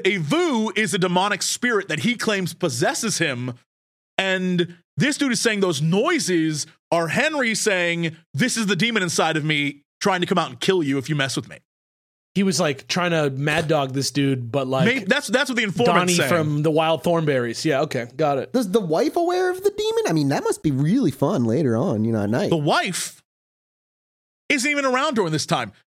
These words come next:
Speaker 1: No, I can't confirm this or not. I don't know if they lived together or not. I don't know if he married her just to come to the country.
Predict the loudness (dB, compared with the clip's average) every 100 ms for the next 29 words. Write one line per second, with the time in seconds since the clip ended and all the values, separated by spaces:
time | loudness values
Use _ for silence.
0 | -2 0 2 0 0 0 -2 0 -2 0
1 | 0 0 0 0 0 0 0 -2 -6 -16
2 | _ _ _ -2 -2 -2 0 0 0 2
3 | 0 0 0 0 0 0 0 -2 -2 0
4 | 0 0 0 -2 -12 _ -2 0 2 0
5 | 0 0 0 0 -2 0 -2 0 -2 0
6 | 0 0 -2